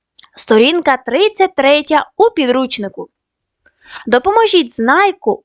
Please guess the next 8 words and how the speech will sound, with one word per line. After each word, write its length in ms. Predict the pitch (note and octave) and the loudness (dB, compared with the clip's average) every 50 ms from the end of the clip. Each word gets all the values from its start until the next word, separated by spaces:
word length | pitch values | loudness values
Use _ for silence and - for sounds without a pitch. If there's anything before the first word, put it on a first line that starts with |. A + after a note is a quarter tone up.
| _ | _
усно 520 | - E4+ F4+ G4 G4 - - D4+ C#4 - - | 0 2 4 4 2 2 0 -2 -2 -2 0
обчислити 800 | - C#4+ C#4+ - - - G4 G#4 G#4 - F4 D4 - - G#3 G3+ | -2 -2 -4 -4 -2 0 2 2 2 2 0 -2 -2 -2 -4 -4
за 260 | A3 B3+ C#4+ D4+ D4+ | 0 0 0 0 0
зразком 560 | D4 D4+ D4 D4+ D4+ - - F#4+ G4+ G4+ G4 - - | 0 -2 -2 -4 -4 -4 -2 0 0 0 -2 -4 -2
та 120 | - F#4+ | 0 0
записати 580 | F#4+ G4 F#4+ F#4+ F#4 F4 - A4+ A#4+ A#4+ - A#3 | 2 0 -2 -2 -4 -4 -2 -2 -2 -2 -4 -6
лише 340 | G#3+ G3 G3 - - A3+ | -6 -6 -6 -6 -6 -6
відповідь. 460 | A3 A3 G#3+ A3 - G#3 G3+ - - | -6 -8 -10 -10 -12 -16 -16 -16 -18